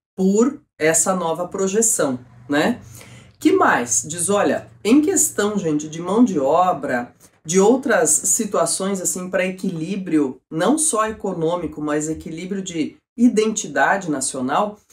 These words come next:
a gente pode traçar e vai haver, com certeza, muitos especialistas relacionando esses números e fazendo leituras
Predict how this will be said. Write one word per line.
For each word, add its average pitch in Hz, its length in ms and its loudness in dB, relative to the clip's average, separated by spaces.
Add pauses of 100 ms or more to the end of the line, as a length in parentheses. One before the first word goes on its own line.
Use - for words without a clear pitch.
(400)
a 175 80 0
gente 254 280 4
pode 220 400 0
traçar 180 600 -2
e 160 60 -4
vai 180 380 0
haver, 190 260 -4
com 254 220 0
certeza, 190 500 -4
muitos 208 320 -4
especialistas 196 1080 -2
relacionando 180 880 -2
esses 147 240 -6
números 185 400 -4
e 190 60 -4
fazendo 185 760 2
leituras 220 800 -2